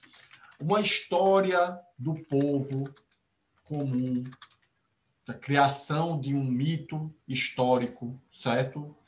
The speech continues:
Noventa e nove vírgula nove por cento das vezes, a história desse povo é um mito, certo, pessoal? É, é, é uma história mitificada, assim,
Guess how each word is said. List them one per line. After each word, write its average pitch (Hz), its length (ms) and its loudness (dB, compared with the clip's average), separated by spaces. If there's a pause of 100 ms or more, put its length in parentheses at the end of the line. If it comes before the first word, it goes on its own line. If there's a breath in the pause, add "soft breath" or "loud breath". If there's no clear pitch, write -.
(1400 soft breath)
Noventa 139 1000 0
e 175 120 -4
nove 139 480 0
vírgula 131 440 -2
nove 123 420 -2
por 151 200 -10
cento 120 380 -6
das 117 260 0
vezes, 104 720 -8 (340 soft breath)
a 127 140 4
história 139 580 0
desse 156 420 -6
povo 127 440 -2
é 135 80 4
um 202 140 0
mito, 143 580 -4 (180)
certo, 117 500 -6
pessoal? 98 600 -10 (240)
É, 104 340 -8
é, 104 140 -8
é 113 40 -8
uma 120 160 -4
história 127 460 -2
mitificada, 120 880 -6
assim, 101 460 -12